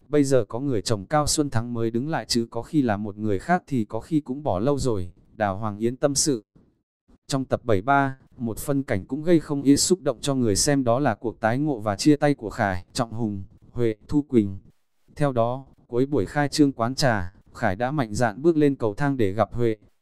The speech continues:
Sự xuất hiện của Khải khiến cho Dương, Bảo Hân và Bảo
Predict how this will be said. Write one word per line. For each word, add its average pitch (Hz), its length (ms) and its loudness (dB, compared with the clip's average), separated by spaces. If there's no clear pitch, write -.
Sự 113 240 0
xuất 170 200 0
hiện 160 180 4
của 104 160 -10
Khải 95 220 -2
khiến 117 240 0
cho 139 160 -2
Dương, 135 340 0
Bảo 101 200 0
Hân 131 260 0
và 107 160 -2
Bảo 98 300 0